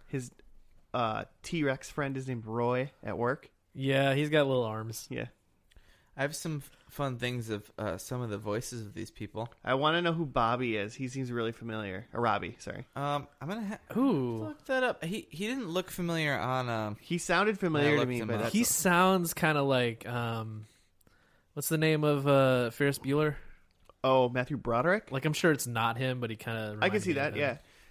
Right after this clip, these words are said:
Speaker 1: And the only other person that sounded, like, familiar to me was, uh, Mister Richfield.
Speaker 2: The
Speaker 3: Oh,
Speaker 2: boss?
Speaker 3: really?
Speaker 1: Yeah.
Speaker 3: Interesting.
Speaker 2: I thought that the boss was,
Speaker 1: He's
Speaker 2: um,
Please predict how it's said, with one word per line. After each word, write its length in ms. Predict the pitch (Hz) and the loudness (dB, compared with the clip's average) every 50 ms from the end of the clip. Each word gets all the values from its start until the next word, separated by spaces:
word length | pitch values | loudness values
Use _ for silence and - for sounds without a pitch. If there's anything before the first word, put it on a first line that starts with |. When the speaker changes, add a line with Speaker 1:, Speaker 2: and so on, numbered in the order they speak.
| - - | -8 -4
Speaker 1:
And 120 | - 156 156 | -2 2 2
the 60 | 151 | 2
only 180 | 156 180 190 | 2 2 2
other 140 | 190 185 185 | 2 0 0
person 300 | 180 - 190 175 - 180 156 | -2 -4 -6 -6 -4 -6 -8
that 80 | 135 | -6
sounded, 180 | - 156 139 127 | -4 -4 -2 -2
like, 140 | 120 110 - | -2 -4 -6
familiar 720 | - - - 135 123 117 113 113 123 131 143 143 156 156 | -10 -8 -6 -4 -2 -2 0 -2 -2 -2 -2 -2 0 0
to 80 | 170 | 0
me 340 | 180 190 196 196 202 202 196 - - | 0 0 2 2 2 0 0 -2 -4
was, 220 | 139 127 117 - | -4 -4 -4 -4
uh, 440 | - 120 120 117 113 110 104 104 95 104 | -4 -2 0 0 0 0 -2 -4 -4 -4
Mister 260 | 127 127 - - 113 | -6 -6 -6 -6 -6
Richfield. 420 | 113 107 - - - 76 - - - _ - - _ _ _ _ _ _ _ _ _ _ _ _ _ _ _ _ _ _ _ _ - | -6 -6 -8 -8 -10 -8 -10 -10 -12 _ -20 -20 _ _ _ _ _ _ _ _ _ _ _ _ _ _ _ _ _ _ _ _ -6
Speaker 2:
The 120 | 135 139 | -4 -2
Speaker 3:
Oh, 40 | - | 0
Speaker 2:
boss? 280 | - 117 117 123 143 - | 2 2 2 2 2 0
Speaker 3:
really? 160 | - - - - - | -2 -6 -6 -6 -6
Speaker 1:
Yeah. 100 | 127 113 | -6 -6
Speaker 3:
Interesting. 480 | - - - - - - - - - 110 - - - _ _ _ _ - | -6 -6 -10 -16 -16 -14 -14 -14 -14 -16 -18 -20 -20 _ _ _ _ 0
Speaker 2:
I 160 | 131 160 208 | 2 2 2
thought 360 | 226 - - 262 277 277 - | 2 4 4 4 4 4 4
that 180 | 240 220 180 165 | 2 2 2 2
the 100 | 156 156 | 0 -2
boss 680 | 135 127 139 139 139 143 147 139 - - - - - - | 2 4 4 6 6 6 4 4 0 -4 -6 -8 -10 -8
was, 540 | 139 131 131 131 131 127 127 123 117 113 - | -2 0 2 2 2 2 0 -2 -4 -4 -4
Speaker 1:
He's 240 | 143 139 - - - _ _ _ _ _ _ _ - - - - - - - - | -4 -6 -6 -10 -16 _ _ _ _ _ _ _ -20 -20 -20 -20 -20 -20 -12 -6
Speaker 2:
um, 720 | 120 123 123 120 120 120 113 113 110 110 107 107 104 - | -4 -2 0 0 0 0 -2 -2 -4 -6 -8 -10 -12 -14